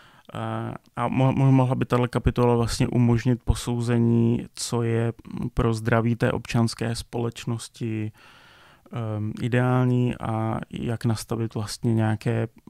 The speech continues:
parametry, které by tu občanskou společnost posílily. Protože, eh, se domnívám, že, že vlastně ta občanská společnost je ten pilíř, který, eh, vlastně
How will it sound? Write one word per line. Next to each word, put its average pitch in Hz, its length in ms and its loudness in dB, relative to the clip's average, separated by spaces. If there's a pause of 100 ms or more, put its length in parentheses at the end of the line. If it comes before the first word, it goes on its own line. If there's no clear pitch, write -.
(200)
parametry, 113 520 0
které 113 360 -4
by 110 160 -4
tu - 140 -12
občanskou 117 640 -4
společnost 113 920 -6
posílily. 107 680 -4
Protože, 123 600 -2 (880)
eh, - 40 -6 (400)
se - 220 -4
domnívám, 127 640 2
že, 123 180 -2
že 120 160 -4
vlastně 117 320 2
ta 113 120 0
občanská 120 680 0
společnost 123 720 -2
je 117 80 -2
ten 120 240 2 (120)
pilíř, 127 460 4
který, 117 560 -2 (580)
eh, 113 360 -4
vlastně 113 580 -2